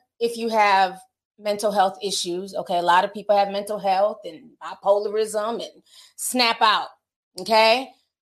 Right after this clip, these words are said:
Just 'cause you have mental health issues, you cannot dictate how people respond, okay? Busy snapped on Gangsta Boo and, and the whole crew and caught them ugly and everything else. So she replied back. She went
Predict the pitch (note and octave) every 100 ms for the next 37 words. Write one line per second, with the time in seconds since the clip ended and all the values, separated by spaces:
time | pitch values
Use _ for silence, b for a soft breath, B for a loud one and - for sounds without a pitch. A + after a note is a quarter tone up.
0 | _ - - E4 D#4 F4 E4 E4 D#4 D#4+
1 | D#4 D#4+ D#4+ D#4 C4+ - A#3+ G#3+ B3 C#4+
2 | C#4 B3 A#3+ C4+ C4+ A#3+ A#3 G#3 B3 A#3+
3 | G3+ G#3 - C4+ F#3 - _ _ _ _
4 | _ D#3 G#3 G3+ G#3 A3+ - _ E3 C#4
5 | F4 F4+ E4+ - D#4+ D#4 D#4 - C4+ B3+
6 | B3 A#3+ - F3 C4 D4 D4+ C4 A3 C4
7 | C4 C4+ F#3 F3 F#3 F#3+ F#3+ F#3 B3+ B3+
8 | B3+ D4+ D4 G3+ A3+ A#3+ B3+ G#3 F#3+ B3
9 | C4 C4 B3 B3 B3 B3+ C4 C4 D#4 C#4
10 | B3+ - B B B - D4+ D4 C#4 C4
11 | C4 B3+ - - E4+ D#4+ D#4+ D#4+ D4+ D4
12 | G#4+ - - - G#3 E4+